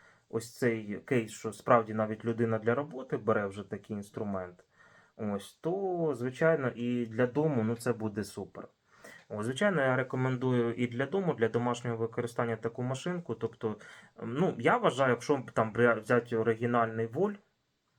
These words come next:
да, він буде схожий, який схожий по корпусу. Ну, там, звичайно, він розрахований на роботу кожного дня.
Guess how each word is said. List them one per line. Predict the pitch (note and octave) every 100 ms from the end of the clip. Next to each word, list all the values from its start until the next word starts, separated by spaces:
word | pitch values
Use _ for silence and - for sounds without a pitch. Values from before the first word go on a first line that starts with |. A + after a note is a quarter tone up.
| _ _ _ _ _ _ _ _ _ -
да, | - A2+ A2 C3+ D#3+
він | B2 A#2+
буде | A#2 A2+
схожий, | - A#2+ G#2+ A2
який | G#2 A#2
схожий | G#2+ - G#2 G#2+
по | A2+
корпусу. | - G#2 G2 G2 -
Ну, | A2+
там, | C3 D3+ D3+
звичайно, | A#2+ A#2 E3 D3
він | A#2 C3
розрахований | A#2 A2 G#2+ - D#3+ A2+
на | A2
роботу | A2+ G#2+ B2+ A2+
кожного | - G#2 G#2 F#2 F2+
дня. | E2+ -